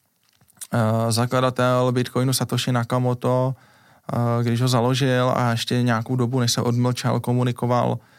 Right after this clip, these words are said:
s, s, s veřejností, tak jako vlastně často říkal, je to trošku reakce na ty, nebo můžeme vidět tam nějaký paralely, který nám ukazujou, že se jedná o reakci na ten současně měnovo-politický systém a to tištění peněz právě,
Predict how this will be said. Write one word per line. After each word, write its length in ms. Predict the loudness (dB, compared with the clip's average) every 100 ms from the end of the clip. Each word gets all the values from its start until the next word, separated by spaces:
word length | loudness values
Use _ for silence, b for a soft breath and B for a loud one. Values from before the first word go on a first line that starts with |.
| b b
s, 220 | -2 0 2 2 0 0 -2 -4
s, 300 | -2 -2 -2 -2
s 120 | -2
veřejností, 580 | 0 0 0 -2 -2 -4
tak 180 | -4 -6
jako 160 | -4
vlastně 280 | -2 -2 -4
často 300 | -2 -2 -2
říkal, 400 | -2 0 0 0 B B -2
je 60 |
to 100 | 0
trošku 260 | 0 0 2
reakce 420 | 2 0 -2 0
na 120 | 0
ty, 440 | 0 0 0 0 -2 -8 _ -4
nebo 220 | -2 0
můžeme 340 | 0 0 2
vidět 160 | 2 2
tam 100 | 2
nějaký 240 | 0 -2
paralely, 500 | 0 2 2 2 0
který 260 | -2 -2 0
nám 180 | 0 -2
ukazujou, 480 | -4 0 0 0 -2 B B B
že 60 | -2
se 140 | 0
jedná 240 | 2 2 2
o 80 | 2
reakci 540 | 2 0 -2 -2 0
na 420 | 2 2 0 -2 b b b
ten 140 | -2
současně 640 | -2 -2 -2 -2 -2 0 0
měnovo-politický 920 | 2 2 2 0 0 0 0 -2 -2
systém 380 | -2 -2 0 -2
a 60 | -2
to 100 | -2
tištění 400 | -4 -2 -2 0
peněz 300 | 0 -2 -2
právě, 460 | -2 0 0 -2